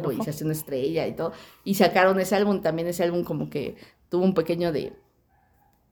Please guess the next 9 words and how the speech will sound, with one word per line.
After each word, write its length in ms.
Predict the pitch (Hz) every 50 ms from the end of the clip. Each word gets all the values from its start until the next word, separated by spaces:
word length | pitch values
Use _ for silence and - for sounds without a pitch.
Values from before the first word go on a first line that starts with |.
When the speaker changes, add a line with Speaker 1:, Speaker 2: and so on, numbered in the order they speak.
| _ _
Speaker 2:
de 140 | - 160 180
auge 320 | 175 170 170 175 - 185 175
de, 80 | 156 147
para 280 | 156 - - - -
venderse 500 | - - 151 151 175 170 170 - 185 156 - - -
en 140 | - 165 160
esa 180 | 160 156 - 175
época. 300 | 170 - - - - - _ _ _ - - _ _ _ _ _ _ _
Speaker 1:
Sí, 280 | _ - - 208 220